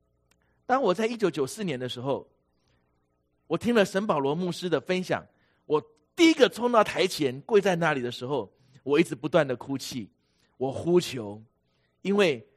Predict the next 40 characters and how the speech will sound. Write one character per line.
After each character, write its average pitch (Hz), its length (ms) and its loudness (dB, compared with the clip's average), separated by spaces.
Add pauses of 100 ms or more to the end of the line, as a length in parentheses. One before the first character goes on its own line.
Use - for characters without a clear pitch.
(140)
我 185 240 6
人 208 160 6
生 262 100 2
的 240 120 4
打 143 240 0
算 175 360 2 (360)
就 269 80 -10
是 240 360 0 (200)
我 156 100 0
要 226 140 4
成 185 200 -4
为 170 120 4
一 - 20 0
个 165 100 6
名 147 240 -4
设 170 220 2
计 143 180 -4
师。 127 380 -12 (1800)
我 147 100 0
父 247 220 0
母 180 120 2
投 165 200 -2
资 180 120 -10
在 175 140 4
我 131 140 -2
身 160 180 -4
上 160 160 -2
所 170 480 2
有 226 180 4
的 135 140 -4
金 185 240 -6
钱， 117 320 -8 (440)
我 127 100 -2
要 175 120 6
透 190 220 0
过 185 160 4
我 131 180 2
的 117 120 -4
设 170 260 2
计， 139 300 -10